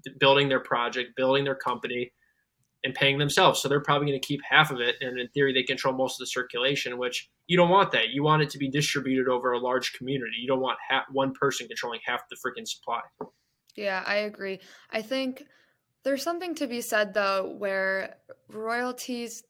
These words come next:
Speaker 2: don't make sense in certain types of N F Ts. So I think an N F T that promises a roadmap, they're gonna create a community, or they already have a community and they're building it,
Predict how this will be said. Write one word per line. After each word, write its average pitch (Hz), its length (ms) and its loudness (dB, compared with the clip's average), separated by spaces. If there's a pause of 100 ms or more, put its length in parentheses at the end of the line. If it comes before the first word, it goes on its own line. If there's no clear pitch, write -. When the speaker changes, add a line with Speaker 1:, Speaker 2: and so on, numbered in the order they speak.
Speaker 2:
don't 208 300 -8
make 202 240 -8
sense 190 580 -10
in 190 140 -12
certain 196 580 -12
types - 460 -14
of - 100 -14
N - 160 -12
F - 160 -16
Ts. - 380 -16 (340)
So - 160 -6
I 240 100 0
think 277 340 -4
an 233 120 -6
N 214 140 -4
F 214 180 -6
T 214 240 -6
that - 220 -6
promises 202 720 -10
a 180 80 -8
roadmap, 190 800 -4
they're 202 160 -8
gonna 190 300 -8 (120)
create 190 300 -8
a 185 80 -4
community, 202 580 -6
or 190 120 0
they 180 100 -4
already 175 220 -2
have 185 240 -4
a 202 40 -6
community 190 420 -10
and 180 100 -8
they're 170 100 -8
building 196 480 -4
it, 185 240 -4